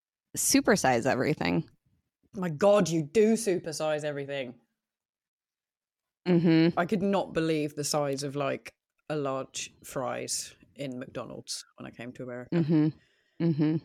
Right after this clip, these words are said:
Speaker 2: Your
Speaker 1: I mean, the
Speaker 2: large is,
Speaker 1: small
Speaker 2: like
Speaker 1: is really what you would expect the large to be.
Speaker 2: Yeah. Yeah, your smalls are, are larges. <laughs> L-, larges.
Speaker 1: Yep.
Speaker 2: <laughs> If that's
Speaker 1: Yep.
Speaker 2: a word.
Speaker 1: Especially the drinks. The drinks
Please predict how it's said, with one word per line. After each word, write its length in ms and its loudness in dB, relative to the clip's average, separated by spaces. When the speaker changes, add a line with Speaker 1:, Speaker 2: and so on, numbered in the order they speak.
Speaker 2:
Your 200 2
Speaker 1:
I 100 6
mean, 40 10
the 60 10
Speaker 2:
large 80 10
is, 80 6
Speaker 1:
small 340 10
Speaker 2:
like 120 6
Speaker 1:
is 100 4
really 220 8
what 140 6
you 100 6
would 80 6
expect 480 0
the 100 4
large 460 6
to 100 6
be. 320 4
Speaker 2:
Yeah. 420 2
Yeah, 160 4
your 340 4
smalls 760 0
are, 280 -2
are 380 -2
larges. 1080 -8
<laughs> 120 -2
L-, 600 4
larges. 500 -12
Speaker 1:
Yep. 140 -4
Speaker 2:
<laughs> 120 -4
If 120 -20
that's 80 -20
Speaker 1:
Yep. 180 -2
Speaker 2:
a 60 -6
word. 320 -8
Speaker 1:
Especially 400 2
the 120 6
drinks. 420 2
The 100 4
drinks 320 4